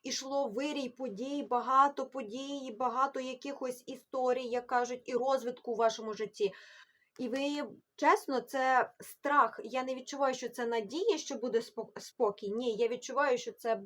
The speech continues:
страх, що все застопориться і взагалі нікуди не буде рухатися. Що ви будете сидіти заблоковані і не зможете,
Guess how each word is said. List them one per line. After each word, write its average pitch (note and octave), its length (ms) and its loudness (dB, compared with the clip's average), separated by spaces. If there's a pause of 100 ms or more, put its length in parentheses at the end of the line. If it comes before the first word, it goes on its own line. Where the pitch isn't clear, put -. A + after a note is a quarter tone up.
(260)
страх, C4 560 0 (380)
що - 260 -2
все B3 300 0
застопориться G#3+ 1500 0
і C#4 200 -4
взагалі D4 600 4
нікуди A3 400 0
не G3+ 100 -2
буде F#3 220 -2
рухатися. - 540 -12 (1200)
Що C4 100 4
ви B3+ 80 4
будете A#3+ 400 0
сидіти A#3 420 -4
заблоковані A3 840 2
і G3+ 40 4
не A3 120 2
зможете, B3 560 -2